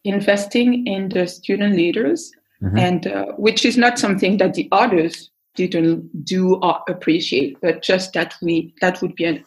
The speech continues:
Speaker 1: emphasis that we would
Speaker 2: Mm-hmm.
Speaker 1: have.
Speaker 2: Yeah.
Speaker 1: And,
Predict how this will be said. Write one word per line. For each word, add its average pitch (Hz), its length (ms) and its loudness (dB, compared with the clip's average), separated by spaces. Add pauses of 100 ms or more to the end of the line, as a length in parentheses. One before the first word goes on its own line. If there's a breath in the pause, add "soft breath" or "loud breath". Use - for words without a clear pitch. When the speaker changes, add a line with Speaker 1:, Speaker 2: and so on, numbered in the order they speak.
Speaker 1:
emphasis - 600 -6
that 156 220 -12
we 160 80 0
would 127 120 4
Speaker 2:
Mm-hmm. 139 140 6
Speaker 1:
have. - 240 -4 (580 loud breath)
Speaker 2:
Yeah. 123 180 4 (140)
Speaker 1:
And, 196 260 0